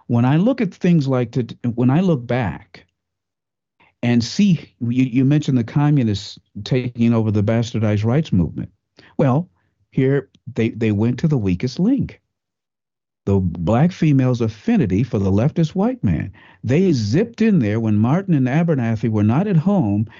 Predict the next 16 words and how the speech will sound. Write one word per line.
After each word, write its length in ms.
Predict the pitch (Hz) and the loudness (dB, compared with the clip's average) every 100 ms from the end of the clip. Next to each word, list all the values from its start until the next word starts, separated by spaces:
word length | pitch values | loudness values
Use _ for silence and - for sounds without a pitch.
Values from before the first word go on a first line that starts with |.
| - | -4
and 220 | 117 113 | -2 0
convinced 460 | 117 104 160 190 - | 0 2 0 -2 -2
the 80 | |
wives, 580 | 110 131 175 110 92 90 - _ - | 0 0 0 0 -2 -6 -12 _ -6
"Well, 380 | 85 139 87 - _ _ _ - - - _ - | -2 -2 -4 -12 _ _ _ -20 -20 -20 _ -2
if 200 | 110 92 | -2 0
they 300 | 127 98 - | -2 -2 -2
are 100 | 92 | -6
truly 540 | 78 - 156 190 101 - | -6 -2 -2 -2 -8 -8
about 380 | 95 92 80 - | -4 -2 -2 -4
peace, 540 | - 156 - - - _ _ _ _ _ - | -2 -2 -2 -10 -18 _ _ _ _ _ 0
you 160 | 95 | 0
will 160 | 135 87 | 2 -2
convince 580 | - 90 95 98 92 - | 0 0 2 -2 -4 -2
your 180 | 95 | 0
husbands 920 | 123 95 165 - - - 87 - - | 0 0 -2 -2 -14 -14 -18 -20 -20